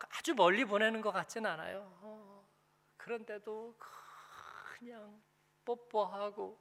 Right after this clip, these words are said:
허깅하고, 그리고 눈물 흘리고, 하, 손 들고.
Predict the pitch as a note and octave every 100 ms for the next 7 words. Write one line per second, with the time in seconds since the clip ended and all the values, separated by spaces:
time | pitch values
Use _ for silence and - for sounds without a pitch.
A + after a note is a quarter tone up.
0 | - G#3+ G#3 G#3 F3 F#3 F#3 F#3+ G3 -
1 | F#3 F#3 F#3+ - - - - - E3 F#3+
2 | G#3 F#3+ G#3+ G3+ G#3+ A3 - - - -
3 | - - - G#3+ F#3+ F3